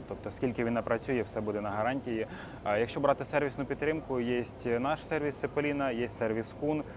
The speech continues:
А сервісні центри в нас є, е, в майже в кожній області України.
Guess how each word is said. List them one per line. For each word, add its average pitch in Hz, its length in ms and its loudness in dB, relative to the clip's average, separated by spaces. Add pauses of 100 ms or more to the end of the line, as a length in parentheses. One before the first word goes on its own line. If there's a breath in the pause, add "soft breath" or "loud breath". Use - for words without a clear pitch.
А 117 160 6
сервісні 156 340 0
центри 160 240 0
в 131 40 2
нас 131 200 0
є, 135 100 4 (180)
е, 117 180 6
в 110 100 2 (140)
майже 117 320 2
в 107 120 -2
кожній 120 260 4
області 113 380 2
України. 127 520 0